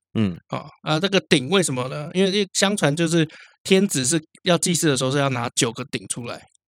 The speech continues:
Speaker 1: 哦，九鼎哦。
Speaker 2: 哎，九鼎，所以九鼎是天子。然后依照，
Speaker 1: 九
Speaker 2: 比如说士大夫他的阶级不同，有没有？
Speaker 1: 啊。
Speaker 2: 就比如说九变七，七变五，五变三，
Speaker 1: 嗯。
Speaker 2: 单数这样。
Speaker 1: 嗯，
Speaker 2: 哦。
Speaker 1: 哦。
Speaker 2: 所以那个时候有一些人很狂，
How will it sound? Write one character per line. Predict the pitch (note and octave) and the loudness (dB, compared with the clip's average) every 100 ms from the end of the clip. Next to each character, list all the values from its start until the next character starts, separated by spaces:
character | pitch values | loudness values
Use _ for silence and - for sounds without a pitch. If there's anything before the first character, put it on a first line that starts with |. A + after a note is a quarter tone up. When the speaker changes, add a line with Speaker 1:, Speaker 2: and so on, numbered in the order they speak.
| _ - | _ -2
Speaker 1:
哦， | G2+ | -2
九 | - G2 B2 | 0 0 2
鼎 | G#2 D#2+ | 0 -2
哦。 | D2 C#2+ | -6 -8
Speaker 2:
哎， | C3 - | -8 -6
九 | - C3 | -4 -2
鼎， | D3+ C#3+ - | -2 -4 0
所 | D3 | -2
以 | |
九 | C3+ F3+ F#3+ | 0 0 0
鼎 | E3 B2+ | 0 0
是 | D3 C3+ B2 - - | -2 -2 -6 -10 -2
天 | C#3+ D3 | 0 0
子。 | - - - - - | -4 -12 -16 -10 -2
然 | E3 | 2
后 | B2+ | 4
依 | G#3 A3 | 2 4
照， | A3 F#3 | 4 2
Speaker 1:
九 | - - | -2 -2
Speaker 2:
比 | D3 | 0
如 | |
说 | D#3+ | 2
士 | F3 - G3+ | 2 2 2
大 | F#3 E3 | 2 2
夫 | E3 | 0
他 | E3 | 0
的 | D3+ | 0
阶 | - F3 E3+ | 0 2 2
级 | C#3+ | 0
不 | C#3 | -4
同， | C#3+ B2 B2+ | -6 -8 -10
有 | |
没 | C3 | -2
有？ | A2 | 0
Speaker 1:
啊。 | F#2+ D2 - | 0 -2 -6
Speaker 2:
就 | C#3+ | -2
比 | |
如 | C3+ | 0
说 | D#3 | 0
九 | - B2 | 0 0
变 | D3 C#3 | 0 2
七， | - C#3+ | 0 2
七 | - D3 | 2 2
变 | D3+ C3+ | 0 -2
五， | A#2+ A#2 B2+ | -4 -14 -6
五 | |
变 | D3 C#3 | 0 0
三， | - C3+ | 0 -4
Speaker 1:
嗯。 | D3+ - | -6 -2
Speaker 2:
单 | C#3 C#3 | 0 2
数 | D#3+ B2 | 0 -2
这 | B2+ | -4
样。 | C3+ D#3 - | -10 -12 -6
Speaker 1:
嗯， | A2+ G2 G2 | -2 -2 0
Speaker 2:
哦。 | B2 | 2
Speaker 1:
哦。 | C#3 E3+ E3+ E3 E3+ | 4 4 2 0 2
Speaker 2:
所 | |
以 | A#3 F#3+ | 2 4
那 | A3+ | 2
个 | F#3 | 4
时 | |
候 | F#3 F#3 | 4 4
有 | D3 C3+ C#3 | 2 0 -2
一 | E3+ | 0
些 | F#3 | 2
人 | F3 C3 | 4 2
很 | B2+ | -2
狂， | - - B2+ C#3 | -2 -2 0 -2